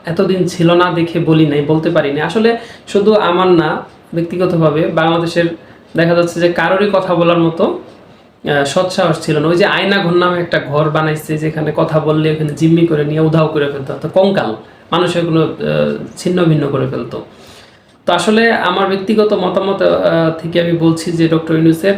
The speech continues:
পাঁচ বছরের জন্য দেশে আসা দরকার। কেননা বাংলাদেশের প্রত্যেকটা জায়গা আজকে করাপ্টেড। মৌলিক চাহিদা হচ্ছে পাঁচটা, খাদ্য,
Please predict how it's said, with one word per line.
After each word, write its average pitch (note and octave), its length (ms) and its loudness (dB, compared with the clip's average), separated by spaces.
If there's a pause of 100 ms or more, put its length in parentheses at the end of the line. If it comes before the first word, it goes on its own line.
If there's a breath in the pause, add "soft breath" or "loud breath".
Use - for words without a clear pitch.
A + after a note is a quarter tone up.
পাঁচ E3+ 180 0
বছরের E3 420 0
জন্য E3 220 2
দেশে D#3+ 280 -2
আসা C#3+ 200 -6
দরকার। C3+ 500 -4 (1600 soft breath)
কেননা F#3+ 320 0 (340)
বাংলাদেশের F#3+ 800 -16 (140)
প্রত্যেকটা G#3 560 -18
জায়গা F3 420 -14
আজকে F3+ 280 -14
করাপ্টেড। D3 640 -20 (680)
মৌলিক G3+ 340 2
চাহিদা F#3+ 280 0
হচ্ছে - 140 -4
পাঁচটা, - 400 -4
খাদ্য, F3+ 640 -2